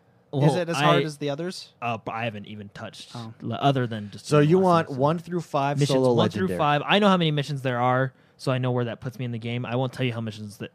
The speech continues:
Speaker 2: how many missions there are 'cause, like, you guys haven't played it yet. But,
Speaker 3: Sure.
Speaker 2: um, I know how many that is, and I think that'll put me in a good spot.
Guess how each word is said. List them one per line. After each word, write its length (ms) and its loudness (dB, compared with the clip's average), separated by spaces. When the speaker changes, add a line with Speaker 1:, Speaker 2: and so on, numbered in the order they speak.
Speaker 2:
how 120 -8
many 160 -8
missions 260 -12
there 160 -10
are 60 -12
'cause, 160 -14
like, 180 -14
you 120 -14
guys 180 -12
haven't 180 -16
played 160 -12
it 40 -12
yet. 260 -12
But, 200 0
Speaker 3:
Sure. 80 0
Speaker 2:
um, 220 0
I 100 4
know 120 8
how 160 6
many 220 2
that 180 2
is, 440 2
and 320 -4
I 100 -6
think 180 -6
that'll 160 -2
put 140 -6
me 100 -10
in 60 -10
a 40 -14
good 160 -10
spot. 500 -12